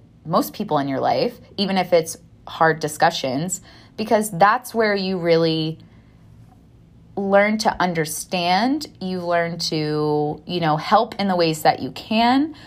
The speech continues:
you learn to, you know, you, that's just how you learn, honestly. I'm sure I can go off, you know, and list some more things, but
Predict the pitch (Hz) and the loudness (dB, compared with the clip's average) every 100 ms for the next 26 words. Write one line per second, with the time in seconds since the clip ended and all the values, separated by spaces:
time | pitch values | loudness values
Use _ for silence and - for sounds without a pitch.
0 | - - 190 180 175 175 170 170 - 165 | -20 -10 -4 -2 0 0 0 -4 -4 -2
1 | 156 151 151 151 151 - - - - - | -2 -2 -2 -4 -8 -20 -20 -20 -20 -20
2 | - - - - - - - - - 175 | -20 -20 -20 -12 -12 -12 -20 -20 -12 -4
3 | 165 151 147 151 - - - - - - | 0 2 2 -2 -16 -20 -20 -20 -20 -20
4 | - - - 208 202 - - 226 220 - | -20 -20 -6 -6 -6 -10 2 2 2 -10
5 | - 220 220 - - - - - - - | -4 -4 -4 -8 -10 -20 -20 -20 -20 -20
6 | - - - - - - 202 240 220 214 | -20 -20 -20 -20 -12 0 2 2 0 -2
7 | 185 156 151 - 190 127 107 - - - | 0 2 4 4 2 0 -6 -10 -16 -6
8 | - 233 285 - 147 147 180 185 190 202 | 2 2 2 -4 -2 -2 -2 -4 0 0
9 | 196 170 165 165 165 170 - 160 156 151 | 0 -2 2 4 4 2 -4 -6 -4 -2
10 | 151 - 165 165 165 160 156 175 185 180 | -4 0 0 0 -2 -2 -2 -2 -4 -4
11 | - 196 - | 2 2 2